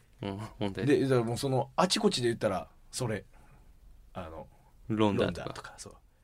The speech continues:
Speaker 1: <laughs> 弱そう。
Speaker 2: <laughs> いや、だから、その、まあ、全てをこの麻雀の
Speaker 1: 壊さないよ、全然なんか。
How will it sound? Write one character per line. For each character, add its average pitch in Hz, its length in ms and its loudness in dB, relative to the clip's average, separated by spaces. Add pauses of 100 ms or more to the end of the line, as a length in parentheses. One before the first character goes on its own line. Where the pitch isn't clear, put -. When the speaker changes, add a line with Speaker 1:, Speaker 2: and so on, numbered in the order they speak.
(580)
Speaker 1:
<laughs> - 1300 4
弱 123 380 -2
そ - 240 -6
う。 - 40 -4 (520)
Speaker 2:
<laughs> - 500 -2
い 196 60 -8
や、 185 80 -6
だ 202 80 -6
か 190 60 -2
ら、 147 120 -6 (300)
そ 175 140 -6
の、 175 100 -8
ま 196 120 2
あ、 185 40 2
全 220 240 0
て 220 80 6
を 190 100 4
こ 165 120 -6
の 165 80 -2
麻 165 240 0
雀 170 120 -2
の 196 140 8
Speaker 1:
壊 233 80 8
さ 294 140 2
な 190 100 6
い 135 40 6
よ、 113 100 2
全 107 200 -2
然 98 160 -10
な 90 80 -12
ん 92 60 -14
か。 - 240 -16